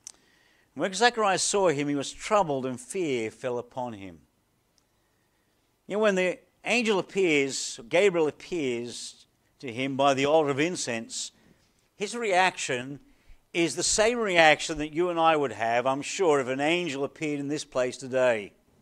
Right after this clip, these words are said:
He was afraid. I think if while I was preaching an angel was to appear behind me, there would be a lot of startled looks, there would be a lot of gasps, there would be a lot of,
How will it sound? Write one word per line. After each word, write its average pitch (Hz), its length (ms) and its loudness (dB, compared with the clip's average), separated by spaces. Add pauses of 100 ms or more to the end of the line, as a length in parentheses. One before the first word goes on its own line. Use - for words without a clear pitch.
(1000)
He 160 100 -14
was 131 140 -12
afraid. 123 540 -10 (2500)
I 156 140 -4
think 175 160 0
if 143 160 0
while 175 220 6
I 160 80 10
was 151 180 4
preaching 180 480 -4
an 151 140 -2
angel 160 420 0
was 147 140 -4
to 151 80 -8
appear 156 320 -4
behind 151 500 2
me, 175 340 0 (280)
there 165 160 4
would 160 100 0
be 151 60 2
a 151 60 4
lot 165 180 4
of 151 80 0
startled 151 420 6
looks, 170 320 2
there 156 120 2
would 143 80 4
be - 20 4
a 143 60 4
lot 151 180 6
of 131 60 -12
gasps, 147 500 6
there 156 80 0
would 143 80 0
be 147 80 0
a 147 60 2
lot 156 180 8
of, 147 120 2